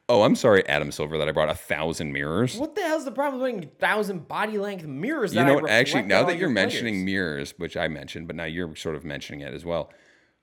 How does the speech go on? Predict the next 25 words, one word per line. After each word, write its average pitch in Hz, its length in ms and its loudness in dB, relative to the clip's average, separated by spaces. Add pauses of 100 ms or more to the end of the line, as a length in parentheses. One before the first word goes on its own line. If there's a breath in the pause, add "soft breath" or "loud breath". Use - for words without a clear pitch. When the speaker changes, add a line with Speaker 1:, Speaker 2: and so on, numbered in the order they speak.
(140)
Speaker 1:
that 143 240 -2
maybe 101 260 -2
is 73 80 -6
just - 200 -10
the - 60 -16
better 80 220 0
idea. 85 380 -6 (760)
Just 127 220 -6
full 135 240 -2
body 98 300 -2
length 87 240 -6
mirrors 90 420 -6
that 82 140 -8
we 85 100 -6
just 110 240 -8
bring. 135 320 -6 (760)
Speaker 2:
Yeah. 131 260 -12 (300)
Are 143 100 -8
they 202 120 -6
gonna 247 160 -8
get 208 140 -8
past 214 220 -6
the 190 60 -8
metal 143 240 -6
detectors? 247 580 -12